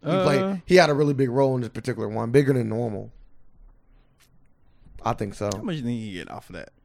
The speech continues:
Speaker 2: He ain't get Tom Cruise. How much Tom Cruise get off of that?
Speaker 1: A milli, a milli, a milli. Nah, he getting, like, ten million.
Speaker 2: Who?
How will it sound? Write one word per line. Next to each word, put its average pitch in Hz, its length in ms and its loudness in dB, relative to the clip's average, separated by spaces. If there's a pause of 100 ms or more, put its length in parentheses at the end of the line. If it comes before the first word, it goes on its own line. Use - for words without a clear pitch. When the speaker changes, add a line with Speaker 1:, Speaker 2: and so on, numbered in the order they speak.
(460)
Speaker 2:
He 156 160 -10
ain't 120 120 -6
get - 180 -18
Tom 147 200 -6
Cruise. 208 160 -8
How 349 60 -12
much 415 140 -8
Tom 254 200 -6
Cruise 135 240 -6
get 101 120 -12
off - 160 -16
of 92 80 -16
that? - 120 -20 (580)
Speaker 1:
A 113 100 0
milli, 131 480 6
a 131 140 6
milli, 131 500 6
a 120 120 4
milli. 131 600 4
Nah, 113 160 -4
he 131 120 -4
getting, 117 260 -4
like, 104 320 -6 (100)
ten 113 260 -4
million. 107 480 -6
Speaker 2:
Who? 175 280 -8